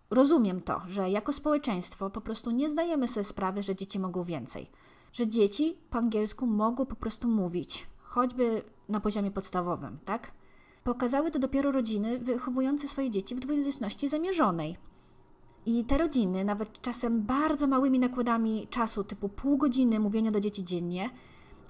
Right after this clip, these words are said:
sprawiły, że ich dzieci po prostu się odzywają po angielsku. Nie, że mówią pojedyncze słowa, że tam śpiewają i tak Shakirę i tak dalej, tylko one naprawdę naturalnie przyswajają, jak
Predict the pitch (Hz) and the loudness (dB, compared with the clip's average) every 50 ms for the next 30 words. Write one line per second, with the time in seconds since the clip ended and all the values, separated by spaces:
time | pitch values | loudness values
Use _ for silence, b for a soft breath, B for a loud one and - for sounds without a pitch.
0 | B B B - - - - 262 262 254 233 220 226 240 240 247 226 254 254 226 | B B B -12 -4 0 0 0 2 2 2 2 2 2 2 0 0 -2 0 2
1 | 247 226 226 - 247 226 - - - 262 - - - 262 262 - 285 269 - - | 2 2 0 0 -4 -6 -6 -10 -14 -12 -6 -2 -2 -2 -2 -2 -4 -4 -4 -4
2 | - - - 247 262 247 247 262 302 285 269 277 247 226 240 254 247 - - - | -4 -2 0 0 0 0 0 0 0 2 4 4 4 4 4 2 2 0 0 2
3 | 277 262 208 202 170 165 - - - - 143 165 - - B B B B B B | 2 4 4 4 2 0 -2 -6 -8 -10 -10 -10 -12 -18 B B B B B B
4 | 277 339 294 294 240 226 220 214 202 196 - 196 180 165 185 180 - 175 156 - | 4 4 6 6 6 6 6 4 4 2 2 0 0 0 -2 -2 -2 -4 -4 -4
5 | - 220 233 240 240 233 214 202 202 151 104 143 180 185 196 202 185 175 - 190 | -2 -2 0 2 4 6 6 6 4 2 0 -4 -4 -2 0 0 0 -2 -2 -4
6 | 180 170 165 160 165 - - - - 196 185 208 208 220 226 220 214 214 208 196 | -4 -4 -6 -6 -8 -8 -4 -2 0 2 4 4 4 4 4 2 2 2 0 -2
7 | 202 196 196 180 - - - 208 196 - 214 202 196 202 196 196 196 208 190 190 | -2 -4 -6 -6 -6 -6 -8 -8 -6 -4 -2 -2 0 0 0 0 -2 -4 -6 -4
8 | 190 190 180 208 226 285 B B B B B B B B B B B B B B | -4 -2 0 0 -2 -2 B B B B B B B B B B B B B B
9 | - 254 254 254 - 285 - - 269 269 285 285 277 277 285 247 269 269 269 294 | 2 2 2 4 4 4 6 6 6 6 6 6 4 4 2 2 2 0 2 0
10 | 330 349 320 330 285 285 285 - 240 254 285 370 392 370 330 294 - 254 247 - | 0 2 4 4 4 4 4 2 2 2 2 2 2 2 0 0 -2 -4 -4 -2
11 | - 240 240 226 190 175 175 180 196 208 208 - 196 202 202 240 247 262 381 381 | 0 2 2 4 4 2 2 2 2 0 0 -2 -6 -4 0 4 6 6 6 4
12 | - - - | 0 -8 -14